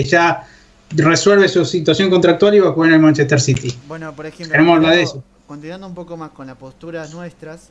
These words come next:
Speaker 2: acá, eh, <laughs> tengo que ir filtrando los chats porque son muchos, son muchos, son muchos.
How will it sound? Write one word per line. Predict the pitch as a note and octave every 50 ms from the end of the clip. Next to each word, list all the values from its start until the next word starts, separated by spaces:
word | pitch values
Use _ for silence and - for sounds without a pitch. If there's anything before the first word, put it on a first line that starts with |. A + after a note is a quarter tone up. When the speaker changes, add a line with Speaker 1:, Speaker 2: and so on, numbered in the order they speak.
| _
Speaker 2:
acá, | - C3+ - - E3 D3+ D3+ E3+ _ _ _ _ _ _ _ _ _ _ _ _ _ _ _
eh, | C#3 C#3+ C#3 C#3 C3+ C3+ C3 C3 C3 B2+ B2+ B2+ B2+ B2+ B2+ B2 B2 B2 B2 B2 B2 A#2+ A#2 A#2 A#2 A2+ A2+ A2 A2 A2 A2 G#2+ _ _ _ _ _ _ _ _ _ _ _ _ _ _ _ _ _ _
<laughs> | - - - F3 D#3+ - _ _ _ _ C4+ D4 D4+ C#4 B3+ _ _ _
tengo | - E3 F#3 F#3 F3+
que | E3+ F3 E3+ E3 D#3+ D#3+ D#3 - _
ir | F#3 G3 F3+
filtrando | - F#3 F3 F#3 F#3 F#3 F#3 F#3
los | F3 F3
chats | F3 G3 G#3
porque | F#3 G3 E3 E3
son | E3 - F#3 F3+
muchos, | F3 F3 E3 - C#3 B2+
son | - E3 E3 E3
muchos, | E3 D#3 - C3+ B2
son | - D#3+ D#3 D3+
muchos. | C#3+ B2+ - A#2 A2 G#2+ _